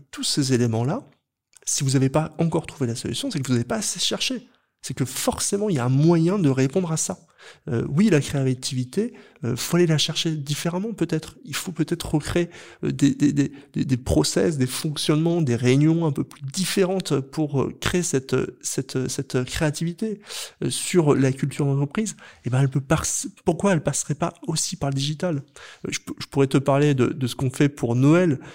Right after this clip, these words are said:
Euh, c'est, euh, pour moi, c'est assez emblématique. Franchement, on fait un Noël qui est, euh, totalement digital, euh,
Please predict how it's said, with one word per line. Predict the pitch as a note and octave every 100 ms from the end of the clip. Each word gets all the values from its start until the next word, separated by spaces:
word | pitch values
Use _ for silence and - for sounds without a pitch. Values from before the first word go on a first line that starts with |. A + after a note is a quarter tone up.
| - -
Euh, |
c'est, | A#2+ - A#2+
euh, | B2
pour | A#2 B2+
moi, | C#3+
c'est | -
assez | A#2 -
emblématique. | B2+ B2 A#2+ C3 G#3 F#3 - -
Franchement, | - - B2+ D#3
on | C3
fait | -
un | A#2+
Noël | C3 C#3 E3 E3
qui | - -
est, | A#2
euh, | A#2 - -
totalement | F#3+ F3 F3 D3 C#3+
digital, | C3 C3 B2+ B2 E3 G#3 G3+ - - - -
euh, | A#2